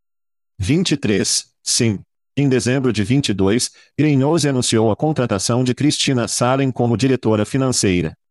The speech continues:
O que é uma habilidade especial que Salem tem? Bem,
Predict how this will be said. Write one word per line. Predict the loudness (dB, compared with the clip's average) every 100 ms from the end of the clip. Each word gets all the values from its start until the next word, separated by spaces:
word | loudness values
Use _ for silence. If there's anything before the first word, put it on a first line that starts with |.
| _ -8
O |
que | -4 0 2
é |
uma | 2 0
habilidade | 0 0 0 0
especial | -2 -2 -2 0 0 -2
que | -4
Salem | -2 0 -2
tem? | -2 -4 -6 _ _ -10
Bem, | -2 -2 -2